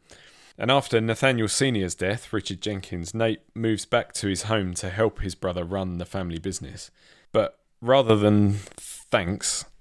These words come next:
he often just gets bitter rants from David, who feels like he's been pushed into a profession that he never would have chosen and he doesn't really excel at.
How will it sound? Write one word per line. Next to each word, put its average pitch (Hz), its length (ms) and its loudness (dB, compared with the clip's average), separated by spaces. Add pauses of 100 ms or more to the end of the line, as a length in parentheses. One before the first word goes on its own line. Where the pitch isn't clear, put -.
(140)
he 107 140 4
often 101 320 4
just 92 220 -2
gets 95 160 -2
bitter - 480 0
rants 90 500 2
from 90 220 -2
David, 85 460 0
who 95 180 -4
feels 90 340 2
like 85 240 0
he's 87 140 -4
been 92 200 -2
pushed - 460 0
into 92 260 0
a 87 60 0
profession - 680 0
that 78 160 -4
he 98 80 -4
never 95 280 0
would 87 100 -2
have 87 100 -6
chosen 95 440 0
and 87 140 -2
he 85 60 -4
doesn't 92 420 -4
really 95 400 2
excel 92 420 0
at. 101 180 -6